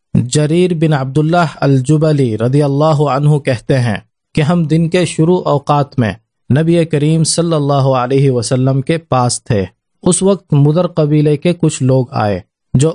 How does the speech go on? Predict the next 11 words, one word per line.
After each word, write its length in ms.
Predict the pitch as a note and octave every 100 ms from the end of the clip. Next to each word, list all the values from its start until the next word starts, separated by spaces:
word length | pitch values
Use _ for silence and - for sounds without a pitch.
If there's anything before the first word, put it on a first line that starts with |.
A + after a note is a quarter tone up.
| -
اون 240 | E3 F#3+ F#3+
کی 160 | F#3
چادروں 460 | D#3 D3 C#3 D3 D3+
سے 160 | F3
جسم 340 | D#3 D3+ D3+ C3+
ڈھانکے 360 | B2 A#2+ A2
تھے، 200 | G#2 G#2 F#2 _ _ _
تلواروں 460 | B2 C3 C#3+ D#3 D3+
کو 140 | D3
لٹکائے 460 | B2+ A2+ C3+ B2+ C3+
ہوئے۔ 320 | C#3 C#3+